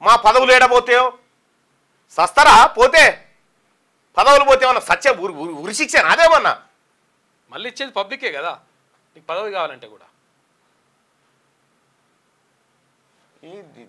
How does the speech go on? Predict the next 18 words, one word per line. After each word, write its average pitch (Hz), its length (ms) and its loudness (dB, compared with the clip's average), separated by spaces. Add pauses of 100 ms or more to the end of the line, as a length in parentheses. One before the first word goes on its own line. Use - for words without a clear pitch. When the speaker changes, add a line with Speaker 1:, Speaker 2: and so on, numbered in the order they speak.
(120)
Speaker 1:
చాలా 202 180 -4
దుర్మార్గం. 220 520 -6
ఇది 175 160 -12 (2250)
కరెక్ట్గా 302 640 0 (800)
డిఎస్సి 294 400 0
భర్తీ 240 320 0
అవుతా 285 240 2
ఉంటే 277 160 -4
కొత్త 269 280 -4
పంచాయతీ 277 400 -4
తెర 247 140 0
మీద 262 160 -8
తెచ్చి 247 220 -6
దాన్ని 302 220 -2
కర్మనుగు 311 400 0
చేసి 208 260 -6
Speaker 2:
అంతే, 156 40 -10
Speaker 1:
పారేసారు. - 380 -14